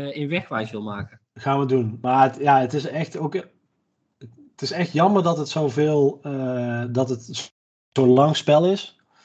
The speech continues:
Speaker 1: Ja.
Speaker 2: Maar het is echt, dat is ook echt wel een heel, ja, heel stoer spel om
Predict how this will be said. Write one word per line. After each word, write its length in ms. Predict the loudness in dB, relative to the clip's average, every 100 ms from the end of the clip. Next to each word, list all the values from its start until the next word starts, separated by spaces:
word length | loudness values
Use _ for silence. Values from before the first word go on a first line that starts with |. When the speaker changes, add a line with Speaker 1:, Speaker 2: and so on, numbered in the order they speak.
| _
Speaker 1:
Ja. 320 | -6 -6 -6 -2
Speaker 2:
Maar 100 | -2
het 80 | -2
is 60 |
echt, 400 | -2 -2 -2 -20 _
dat 180 | -4 -4
is 80 | -2
ook 140 | -2
echt 200 | -2 -2
wel 340 | 0 2 0 -4
een 160 | -10 -8
heel, 600 | -2 0 0 -4 -10 -10
ja, 200 | -8 -6
heel 200 | -4 -4
stoer 300 | -2 -2 -2
spel 340 | 0 2 2
om 500 | 2 -2 -2 -2 -6